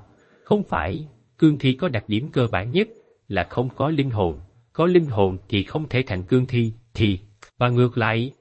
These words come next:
nhưng những người này rõ ràng có linh hồn sờ sờ ra,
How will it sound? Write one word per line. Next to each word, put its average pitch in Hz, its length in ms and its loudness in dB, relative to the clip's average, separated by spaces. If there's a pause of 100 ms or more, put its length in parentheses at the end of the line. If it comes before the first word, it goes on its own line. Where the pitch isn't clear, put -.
(200)
nhưng 180 200 2
những 165 180 2
người 107 220 4
này 101 300 -2
rõ 135 280 -2
ràng 104 280 -2
có 170 140 -2
linh 156 220 0
hồn 101 300 -2
sờ 104 240 -2
sờ 107 300 -2
ra, 131 320 -4